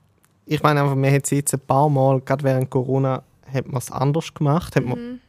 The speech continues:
Speaker 1: müssen anders machen, es hat müssen sehr schnell gehen. Und die Resultate, die rausgekommen sind,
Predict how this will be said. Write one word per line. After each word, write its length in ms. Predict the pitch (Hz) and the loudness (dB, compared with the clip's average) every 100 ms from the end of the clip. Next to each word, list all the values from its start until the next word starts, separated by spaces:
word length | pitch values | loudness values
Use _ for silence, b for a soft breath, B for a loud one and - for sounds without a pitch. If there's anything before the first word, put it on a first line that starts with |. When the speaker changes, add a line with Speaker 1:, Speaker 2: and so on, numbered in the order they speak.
| _ - | _ -4
Speaker 1:
müssen 380 | 139 139 151 170 | 2 4 4 0
anders 460 | - 156 165 156 | 0 0 0 0
machen, 240 | 151 156 - | 0 0 -2
es 100 | 143 | -6
hat 100 | 139 | -4
müssen 260 | 139 131 | -2 -2
sehr 240 | 127 131 127 | -2 -2 -2
schnell 340 | - 131 143 | 0 0 2
gehen. 240 | 160 175 175 B B B B B B - | 2 0 0 B B B B B B -2
Und 280 | 131 - | -2 0
die 80 | 135 | -2
Resultate, 640 | 127 127 120 - 123 143 | 0 0 -2 -2 -2 -2
die 40 | 131 | -2
rausgekommen 480 | 131 165 147 139 139 | -2 -2 -2 -2 -2
sind, 440 | - 135 135 - | -2 0 -2 -6